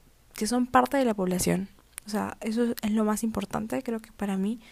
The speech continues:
de que todas las personas sean incluidas en lo básico. No me quiero extender mucho en esto,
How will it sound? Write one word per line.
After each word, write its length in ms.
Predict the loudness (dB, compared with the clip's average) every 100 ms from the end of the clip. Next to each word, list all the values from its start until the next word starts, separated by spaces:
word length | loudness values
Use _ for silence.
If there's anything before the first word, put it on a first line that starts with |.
| -20 -20 -20 -8
de 100 | -4
que 140 | -4 -2
todas 260 | 2 4
las 120 | 2
personas 340 | -2 -4 -4 -4
sean 260 | -4 -2
incluidas 580 | -2 0 0 0 -2 -4 -14 -20 -20 -20 -6
en 720 | 0 2 4 2 2 0 0 -2 -6 -2
lo 160 | 6 8
básico. 560 | 12 10 10 8 6 4 -6 -12 -14 -16 -18 -20 -20 -20 -8 2
No 140 | 4
me 100 | 4
quiero 140 | 4
extender 340 | 2 0 2 2
mucho 280 | 0 -2 0
en 60 |
esto, 360 | 0 0 0 -2